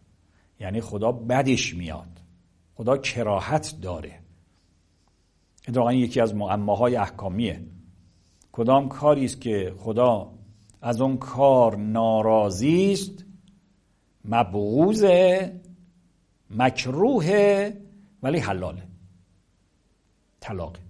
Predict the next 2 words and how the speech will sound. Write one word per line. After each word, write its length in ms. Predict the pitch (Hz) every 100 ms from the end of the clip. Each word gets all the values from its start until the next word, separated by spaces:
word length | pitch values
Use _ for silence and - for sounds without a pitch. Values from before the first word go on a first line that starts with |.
| - _ _ _ _ _ _ _ _ _ _ _ _
طلاق 580 | - 117 123 180 190 - - - _ _ _ _ _ _ _ _
یعنی 640 | 107 98 104 123 131 147